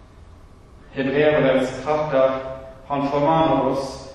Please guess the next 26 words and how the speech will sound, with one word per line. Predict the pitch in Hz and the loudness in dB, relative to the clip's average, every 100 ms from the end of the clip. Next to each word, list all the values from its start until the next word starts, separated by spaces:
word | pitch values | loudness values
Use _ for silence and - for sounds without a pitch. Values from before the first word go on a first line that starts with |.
| - | -10
til | 151 | -4
å | 147 147 | -2 -2
ikke | - - 131 | -8 -6 -2
la | 147 131 | 0 0
oss | 127 135 | -2 -6
rive | 127 127 | -6 -4
med | 151 147 | -2 -2
alle | - 143 156 | -2 -2 -4
slags | 151 131 127 - | -4 -6 -6 -8
lærdommer. | 127 123 123 123 107 - - - - - - - - - - - - - - - - - - - - - - - - - - - | -6 -4 -4 -6 -8 -12 -18 -20 -20 -20 -20 -20 -20 -20 -20 -20 -20 -20 -20 -20 -20 -20 -20 -20 -20 -20 -20 -20 -20 -20 -20 -18
Hva | 120 - | -16 -14
kan | 147 | -10
han | 151 135 | -8 -6
mene | 135 143 135 | -8 -10 -12
med | 127 | -10
det? | 135 131 - - - - - - - - - - - - - - - - - - - - - - - | -12 -14 -20 -20 -20 -20 -20 -20 -20 -20 -20 -20 -20 -20 -20 -20 -20 -20 -20 -20 -20 -20 -20 -20 -12
Jo, | 127 135 180 - - - - - - - - - - | -8 -8 -10 -14 -18 -20 -20 -20 -20 -20 -20 -18 -10
også | 170 - 165 156 143 | -8 -8 -8 -6 -4
i | 139 | -4
vår | 170 170 190 | -4 -6 -10
tid, | 196 - - - - - - - - - - - - - - - - | -12 -14 -16 -16 -14 -14 -16 -20 -20 -20 -20 -20 -20 -20 -20 -20 -20
i | 147 165 170 | -12 -8 -8
Guds | 170 165 | -8 -12
kirke | 160 160 151 | -12 -14 -12
og | 143 | -10
menighet | 135 139 131 117 - | -8 -8 -10 -12 -16